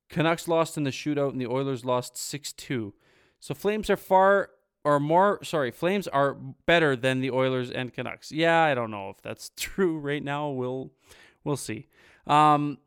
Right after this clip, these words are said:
Steve says, "Always like the Flames as my Western team. Good luck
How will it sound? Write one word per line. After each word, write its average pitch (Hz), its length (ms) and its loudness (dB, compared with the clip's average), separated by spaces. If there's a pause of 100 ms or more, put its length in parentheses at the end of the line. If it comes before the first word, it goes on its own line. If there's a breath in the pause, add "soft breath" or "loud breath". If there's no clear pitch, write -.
Steve 180 400 -4
says, 165 380 4
"Always 175 400 4
like 160 220 0
the 156 80 -6
Flames 151 380 0
as 139 120 -4
my 123 120 0
Western 139 400 -2
team. 139 280 -4
Good 143 200 -2
luck 143 320 0